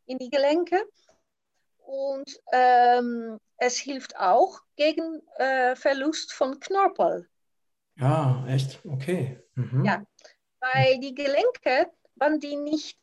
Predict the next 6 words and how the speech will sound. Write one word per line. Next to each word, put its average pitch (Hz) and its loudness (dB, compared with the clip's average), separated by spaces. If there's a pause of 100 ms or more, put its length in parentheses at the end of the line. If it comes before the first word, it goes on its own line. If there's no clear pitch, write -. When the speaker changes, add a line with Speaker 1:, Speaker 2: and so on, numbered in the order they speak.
(220)
Speaker 1:
zureichend 294 -2
die 226 -10
Bausteine 233 0
haben, 233 0 (340)
dann, 247 0
äh, 233 -12